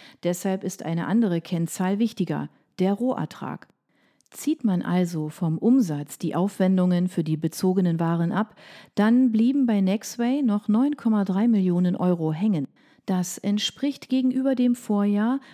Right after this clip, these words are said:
einem Minus von drei Komma drei Prozent. Das Betriebsergebnis lag laut Nextway wie erwartet mit minus zwei Komma sieben Millionen Euro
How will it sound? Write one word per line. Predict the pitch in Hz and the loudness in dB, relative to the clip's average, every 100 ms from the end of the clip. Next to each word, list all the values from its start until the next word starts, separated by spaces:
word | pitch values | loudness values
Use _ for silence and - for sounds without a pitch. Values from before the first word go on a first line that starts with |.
| - | -2
einem | 214 233 247 | 2 4 6
Minus | 240 240 190 180 - | 6 4 4 0 -2
von | 170 156 | -4 -4
drei | 156 170 | -2 -2
Komma | 196 220 214 | -2 0 0
drei | 196 165 156 | 0 -2 -2
Prozent. | 170 165 - 180 170 _ _ _ _ - - | -4 -2 -2 -2 -2 _ _ _ _ -20 -8
Das | - 202 | -4 -4
Betriebsergebnis | - - 240 - 233 220 240 254 277 - | -4 -4 -4 -4 -4 -2 0 0 -2 -2
lag | 196 190 196 | -2 -2 -2
laut | 180 156 160 | -2 -2 -2
Nextway | 165 185 - 185 165 165 | -4 -4 -6 -2 -2 0
wie | 202 | -2
erwartet | 165 151 156 175 233 233 - - - | -2 -4 -4 -2 -4 -6 -12 -12 -2
mit | 180 - | -2 0
minus | 220 247 214 - | 0 2 2 -2
zwei | - 185 | -6 -6
Komma | 190 190 180 | -4 -4 -4
sieben | 180 208 | -2 -2
Millionen | 196 180 170 170 | 0 0 0 -2
Euro | - 190 214 240 | -2 -2 -2 -4